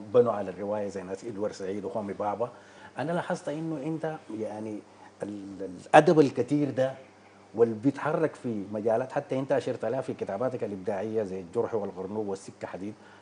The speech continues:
أشرت لموضوعات التمييزات دي، يعني ملكية الأرض وعب وحر و-، و-، وعربي وما عربي في كثير.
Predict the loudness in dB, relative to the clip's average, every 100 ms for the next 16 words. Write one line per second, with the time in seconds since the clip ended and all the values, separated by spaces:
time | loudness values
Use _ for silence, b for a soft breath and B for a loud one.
0 | -10 -4 -2 4 4 4 2 0 0 -2
1 | -4 -8 -10 -2 -2 0 2 4 4 0
2 | -14 -16 -20 -12 -10 -8 -8 -8 -6 -6
3 | -4 2 2 2 -2 -2 -2 -4 -6 -2
4 | -2 -2 -8 -6 -4 -2 0 0 0 -4
5 | b b b -6 -4 -4 -6 -8 -8 -8
6 | -4 0 6 6 6 2 -4 0 2 2
7 | 0 -2 -4 -4 0 0